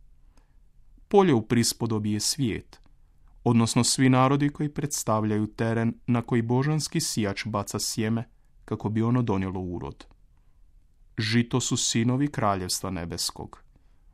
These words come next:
oni koji su na to pozvani i koji su odgovorili sa svojom slobodnom odlukom.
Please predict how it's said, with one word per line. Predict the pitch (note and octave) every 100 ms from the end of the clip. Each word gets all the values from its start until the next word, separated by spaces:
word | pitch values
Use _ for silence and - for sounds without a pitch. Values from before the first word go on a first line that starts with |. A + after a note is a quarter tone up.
| -
oni | A#2 B2
koji | B2 C3
su | B2 C3
na | C3
to | B2+ B2+
pozvani | - A#2+ A2+ A#2+ B2 B2+ - - - - -
i |
koji | - C#3+
su | C3 D3
odgovorili | C3 B2+ A2+ B2 C3+ C#3
sa | C#3+ C#3+
svojom | - C3+ C3
slobodnom | - C3+ C#3 C3 A#2 G#2+
odlukom. | B2 A#2 - - -